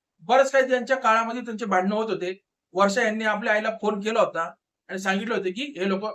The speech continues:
हे माझ्याबरोबर भांडणं करतात, माझ्याला सारखं सारखं पैसे मागतात, ह्याचंच कारण. आणि सगळ्यात महत्वाची गोष्ट म्हणजे मो-, मोठी पोरगी ओमी, हिला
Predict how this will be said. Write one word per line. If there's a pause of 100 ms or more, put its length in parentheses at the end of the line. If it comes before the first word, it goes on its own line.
(160)
हे
माझ्याबरोबर
भांडणं
करतात, (260)
माझ्याला
सारखं
सारखं
पैसे
मागतात, (760)
ह्याचंच
कारण. (400)
आणि (100)
सगळ्यात (340)
महत्वाची
गोष्ट
म्हणजे (800)
मो-, (200)
मोठी
पोरगी
ओमी, (420)
हिला